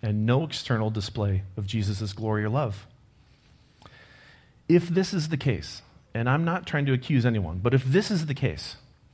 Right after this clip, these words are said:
this is a massive issue, guys. Jesus says we are supposed to be salt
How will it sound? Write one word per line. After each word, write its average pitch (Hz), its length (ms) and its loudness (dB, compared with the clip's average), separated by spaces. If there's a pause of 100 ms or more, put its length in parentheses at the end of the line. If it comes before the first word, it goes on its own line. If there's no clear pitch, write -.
(540)
this 202 180 -4
is 156 100 2
a 143 80 4
massive 143 760 0
issue, 165 300 -4
guys. 95 400 -6 (2500)
Jesus 160 360 0
says 131 280 2
we 151 120 0
are 139 100 0
supposed 135 400 0
to 135 60 -4
be 117 80 0
salt 120 460 -4